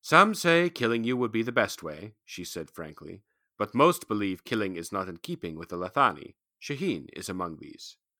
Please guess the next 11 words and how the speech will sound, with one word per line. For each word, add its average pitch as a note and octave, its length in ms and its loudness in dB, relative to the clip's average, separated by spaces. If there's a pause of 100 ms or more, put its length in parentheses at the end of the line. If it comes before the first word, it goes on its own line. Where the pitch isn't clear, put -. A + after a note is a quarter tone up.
(100)
as F#2+ 180 -4
am F2 140 -4
I." G#2 240 4 (920)
I G#2 60 2
relaxed A#2 520 6
slightly. D#2 540 -2 (160)
That F3+ 200 6
was G2 120 -4
something, D#2+ 380 -6
at - 160 -18
least. - 360 -10